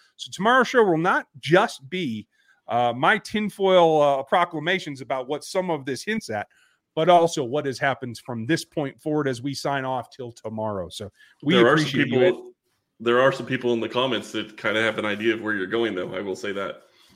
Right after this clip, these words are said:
Speaker 1: I'm glad y'all are reading the tea leaves because you gotta put it together. It's a puzzle, but it's there if you wanna see it.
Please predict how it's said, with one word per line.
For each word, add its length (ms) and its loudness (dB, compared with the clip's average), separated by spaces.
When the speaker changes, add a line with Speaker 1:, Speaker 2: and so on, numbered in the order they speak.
Speaker 1:
I'm 140 -4
glad 260 4
y'all 180 2
are 80 2
reading 280 -4
the 60 -6
tea 260 -6
leaves 340 -6
because 400 -4
you 60 -6
gotta 240 4
put 160 0
it 80 -10
together. 440 2
It's 140 -6
a 40 -12
puzzle, 360 -2
but 160 -6
it's 160 -4
there 300 2
if 100 -4
you 80 -8
wanna 240 -8
see 240 -12
it. 140 -12